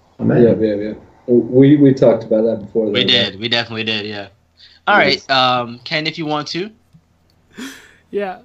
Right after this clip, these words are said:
Speaker 4: so, uh, next up is that,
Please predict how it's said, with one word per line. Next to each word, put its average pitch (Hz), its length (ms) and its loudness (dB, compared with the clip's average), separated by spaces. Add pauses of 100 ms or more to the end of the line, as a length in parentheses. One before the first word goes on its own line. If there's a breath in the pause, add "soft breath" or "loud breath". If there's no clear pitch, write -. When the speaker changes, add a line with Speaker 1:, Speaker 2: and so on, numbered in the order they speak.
Speaker 4:
so, 202 500 -4 (540)
uh, 185 240 -10
next 214 400 -8
up 196 220 -8 (440)
is 180 560 -12
that, 175 300 -14